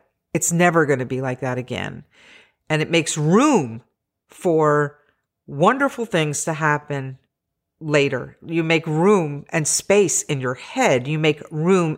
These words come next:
and space in your time when you let go of the things that are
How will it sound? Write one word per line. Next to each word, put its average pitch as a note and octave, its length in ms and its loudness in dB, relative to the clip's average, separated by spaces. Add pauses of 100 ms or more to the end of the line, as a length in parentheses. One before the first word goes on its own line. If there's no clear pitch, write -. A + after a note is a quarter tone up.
and D3 100 -4
space - 520 0 (100)
in D3 160 0
your C#3+ 140 0
time D3 640 -4 (500)
when D3+ 640 2 (340)
you D#3+ 160 2
let F#3+ 240 2
go E3+ 380 2
of D3+ 180 -4
the D3+ 80 0
things F3+ 440 -2
that D#3 120 0
are C#3 320 2